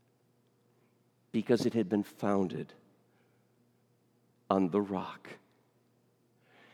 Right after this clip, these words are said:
And in Matthew sixteen, we find out what the rock is. Jesus,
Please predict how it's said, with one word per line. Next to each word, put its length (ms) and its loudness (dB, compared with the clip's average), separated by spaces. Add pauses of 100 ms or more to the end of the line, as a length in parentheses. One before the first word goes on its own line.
(640)
And 100 0
in 160 4
Matthew 420 2
sixteen, 800 0
we 120 -2
find 360 0
out 180 0
what 220 -2
the 100 0
rock 440 -2
is. 460 -12 (2000)
Jesus, 720 0